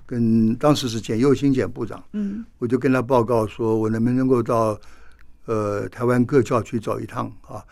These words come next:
Speaker 1: 看天-，看看天主教会在台湾做些什么事情，跟主教们交换一下意见啊。所以那个时候我就在我这个过程当中，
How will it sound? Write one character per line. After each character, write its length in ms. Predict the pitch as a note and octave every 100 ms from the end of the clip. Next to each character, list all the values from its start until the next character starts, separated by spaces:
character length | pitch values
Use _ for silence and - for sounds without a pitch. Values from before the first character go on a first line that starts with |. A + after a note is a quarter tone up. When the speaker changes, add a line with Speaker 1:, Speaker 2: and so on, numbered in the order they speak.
| - - -
Speaker 1:
看 180 | C3 G#2+
天-， 360 | A#2+ A2 A2 -
看 140 | C3+
看 160 | A#2+ A#2
天 160 | C3
主 80 | A2
教 160 | G#2+ G#2+
会 140 | A#2
在 120 | G#2+
台 180 | G#2 A2+
湾 140 | G#2+ G#2
做 140 | G#2+
些 100 | A2
什 140 | -
么 100 | -
事 140 | - B2
情， 180 | - A2+ - - - - -
跟 180 | A#2+ A2
主 160 | A2
教 180 | G2+ B2
们 180 | G#2+ G#2
交 180 | B2 A2
换 160 | A#2
一 40 | G#2
下 120 | G#2
意 180 | A#2 A2+
见 280 | G2 A#2+ - - - - -
啊。 120 | A#2 - - - - - - -
所 100 | D#3
以 420 | D3 C#3 C3+ D3+ - -
那 140 | A3
个 100 | F#3
时 140 | - C#3+
候 120 | C#3+
我 160 | C#3 G#2
就 320 | B2 A#2+ G2+ - - - - - - - - - - - - - - -
在 200 | D3+ B2+
我 140 | G#2+
这 140 | G2+ A#2
个 100 | A#2
过 220 | - D#3
程 220 | B2+ A2+
当 200 | A#2 A2+
中， 320 | A2 A#2 B2+